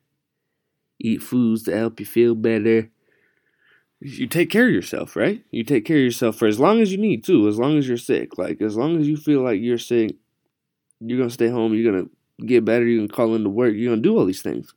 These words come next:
because that's what you, that's how you get better when you're sick. And sometimes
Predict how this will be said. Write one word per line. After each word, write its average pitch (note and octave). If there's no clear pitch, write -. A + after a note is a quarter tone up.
because G2+
that's C3
what A#2
you, A2+
that's A#2
how C#3+
you B2
get G#2+
better E3
when F#2
you're E2
sick. -
And F#2
sometimes A#2